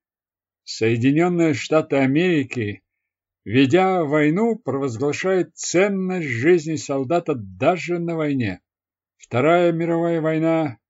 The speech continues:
чудовищная катастрофа, испепелившая огромный континент, почти не затронула С Ш А. Но даже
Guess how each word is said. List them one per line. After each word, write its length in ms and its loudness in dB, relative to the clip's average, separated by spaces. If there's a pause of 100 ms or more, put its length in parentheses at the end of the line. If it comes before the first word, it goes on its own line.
чудовищная 800 -2
катастрофа, 800 -6
испепелившая 840 -4
огромный 680 -2
континент, 760 -4 (360)
почти 420 -4
не 120 -2
затронула 720 -2
С 40 -10
Ш 260 -12
А. 140 -14 (220)
Но 360 -2
даже 480 0